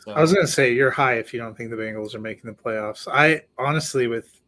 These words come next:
Speaker 2: how milquetoast the Ravens are on both sides of the ball,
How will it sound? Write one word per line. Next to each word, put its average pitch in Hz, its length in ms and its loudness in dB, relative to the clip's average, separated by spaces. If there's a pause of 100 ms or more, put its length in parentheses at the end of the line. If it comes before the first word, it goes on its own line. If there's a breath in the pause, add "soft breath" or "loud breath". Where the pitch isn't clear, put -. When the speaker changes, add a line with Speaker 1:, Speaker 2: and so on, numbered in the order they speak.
(100)
Speaker 2:
how 120 320 -2
milquetoast 113 960 -10
the 127 80 -6
Ravens 117 360 -6
are 107 120 -4
on 110 180 -8
both 110 200 -6
sides 110 360 -6
of 110 60 -18
the 104 60 -20
ball, 110 400 -6